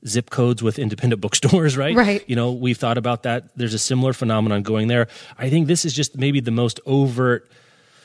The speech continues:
Speaker 1: display that physical bricks and mortar retail for full price paperbacks is a luxury good.
Speaker 2: Mm-hmm.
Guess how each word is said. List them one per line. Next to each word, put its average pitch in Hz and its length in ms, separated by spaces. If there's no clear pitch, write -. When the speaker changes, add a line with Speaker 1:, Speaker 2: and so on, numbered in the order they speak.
Speaker 1:
display 127 1080
that 107 680
physical 127 1040
bricks 139 260
and 139 100
mortar 123 300
retail 110 560
for 107 160
full 117 240
price 110 360
paperbacks 95 840
is 107 140
a 98 60
luxury 95 680
good. 190 320
Speaker 2:
Mm-hmm. 175 180